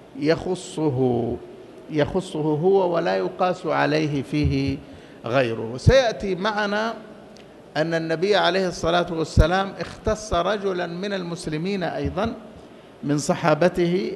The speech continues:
أبو بردة رضي الله تعالى عنه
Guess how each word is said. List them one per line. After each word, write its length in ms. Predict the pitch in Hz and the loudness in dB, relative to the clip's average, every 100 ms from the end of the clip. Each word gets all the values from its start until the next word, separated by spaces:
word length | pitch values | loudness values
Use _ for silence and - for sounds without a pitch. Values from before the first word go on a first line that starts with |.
| - | -4
أبو 260 | 175 165 | 0 2
بردة 440 | 160 185 165 139 131 - - - - - - - - - - - | 6 6 6 2 0 -6 -16 -18 -20 -20 -20 -20 -20 -20 -20 -2
رضي 280 | 135 135 139 | -2 0 0
الله 320 | 135 156 151 | 4 4 4
تعالى 360 | - 139 151 143 | 0 0 2 0
عنه 340 | 151 220 311 | 0 -4 -4